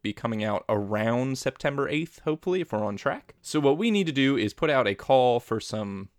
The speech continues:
for some help, for some ideas, uh, from the community. If you guys have anything that you wanna do or you want us to do for the two-year anniversary, uh, we'd love some suggestions. We wanna make the show fun. Hopefully, maybe we can do a live show, but we'll have to work out the details on that and try to let everyone know.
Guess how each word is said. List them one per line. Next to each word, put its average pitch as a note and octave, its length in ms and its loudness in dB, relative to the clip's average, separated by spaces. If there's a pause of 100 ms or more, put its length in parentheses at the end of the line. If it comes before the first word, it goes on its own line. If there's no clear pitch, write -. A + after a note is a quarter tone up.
(120)
for D#3 100 -4
some C#3 160 -6
help, - 400 -8
for - 160 -8
some G#2+ 360 -8 (340)
ideas, B2+ 600 -2 (160)
uh, F#2 280 -4
from E3 220 0
the E3+ 80 -2
community. B2+ 460 -4
If G#2 100 -4
you C3+ 60 -2
guys C#3+ 200 2
have C#3 120 0
anything C3+ 300 -2
that A#2+ 80 -2
you B2 120 -2
wanna A2+ 160 0
do A2 400 -4 (100)
or - 80 -6
you G#2+ 120 0
want G#2+ 140 0
us A#2+ 180 -2
to D3 80 -2
do C3+ 220 0
for - 120 -6
the G#2 100 -4
two-year A#2 360 -2
anniversary, A2+ 680 -6 (100)
uh, G#2+ 160 -2
we'd A2 200 -2
love A2 140 2
some A2 140 -8
suggestions. A2 600 -6
We A#2 80 0
wanna G#2+ 120 -4
make G#2 160 -6
the F#2+ 60 -10
show G2+ 220 -2
fun. B2+ 400 -2 (240)
Hopefully, C3 360 2
maybe A#2 260 2
we A2 100 2
can A2+ 160 -2
do G#2+ 100 2
a G2+ 40 2
live F2+ 340 -2
show, A2 340 -2 (120)
but G#2+ 120 0
we'll F#2+ 100 0
have G2+ 160 -2
to G2+ 80 -4
work G2+ 200 -4
out G#2 100 -4
the G2 80 -8
details G2+ 420 -6
on F2 120 -10
that A2+ 300 -6
and G2+ 140 -8
try G#2+ 160 -8
to F#2 80 -4
let G2+ 160 -2
everyone F#2+ 320 -4
know. C3+ 200 -2